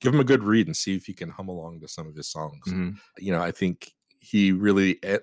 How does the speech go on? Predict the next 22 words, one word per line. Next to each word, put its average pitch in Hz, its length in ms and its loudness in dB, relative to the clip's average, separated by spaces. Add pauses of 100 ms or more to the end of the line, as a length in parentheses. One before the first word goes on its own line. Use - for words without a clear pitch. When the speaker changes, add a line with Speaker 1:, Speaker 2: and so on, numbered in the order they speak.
(240)
Speaker 1:
he 123 160 -2
doesn't 123 360 2
add 107 200 4
to - 100 -8
the 98 80 -6
plot, - 480 0
but 92 80 -2
he 87 140 -2
adds 90 220 -4
a 92 40 -6
lot 90 320 -8
to 90 140 -14
sort 85 280 -14
of 80 200 -16 (500)
the 87 80 4
aesthetic. 69 580 -2 (140)
Speaker 2:
Nice. - 580 -10 (600)
Nice - 180 -6
summary. - 460 -10 (420)
Speaker 1:
<laughs> 131 80 4 (320)
Speaker 2:
So, - 180 -4
Dave, 107 400 4